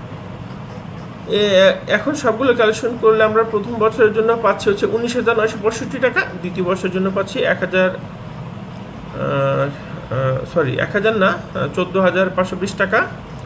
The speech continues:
তৃতীয় বছরের জন্য পাচ্ছি হচ্ছে বারো হাজার একশো টাকা এবং চতুর্থ বছর দশ হাজার টাকা। তো এইটা কিন্তু যাদের এটা বুঝতে সুবিধা অসুবিধা হচ্ছে, তারা কিন্তু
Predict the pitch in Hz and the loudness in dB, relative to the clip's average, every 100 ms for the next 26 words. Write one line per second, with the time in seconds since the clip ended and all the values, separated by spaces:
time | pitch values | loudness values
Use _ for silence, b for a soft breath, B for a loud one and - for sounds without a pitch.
0 | - - 214 190 220 220 220 196 214 202 | -12 -6 -4 2 2 4 2 2 0 2
1 | 196 - 226 196 247 180 180 190 190 196 | 0 2 -2 0 0 4 6 6 6 4
2 | 196 - 233 202 170 165 165 160 165 170 | 2 0 0 0 -2 -2 -4 -4 -4 -4
3 | 196 190 156 - 101 92 - - - - | -4 -2 -2 -2 -4 -6 -8 -10 -10 -12
4 | B B B - - 240 320 370 339 302 | B B B -12 -2 0 2 2 0 0
5 | 214 240 - 202 190 214 208 - - 185 | 2 2 6 6 8 6 6 0 -4 0
6 | 202 190 196 - 220 220 202 220 208 202 | 0 0 -2 -2 -2 -4 -8 -4 2 2
7 | 165 185 - 202 214 220 214 226 - 202 | 2 -2 -2 -2 2 2 0 -2 2 2
8 | - 143 226 220 | 2 -2 0 0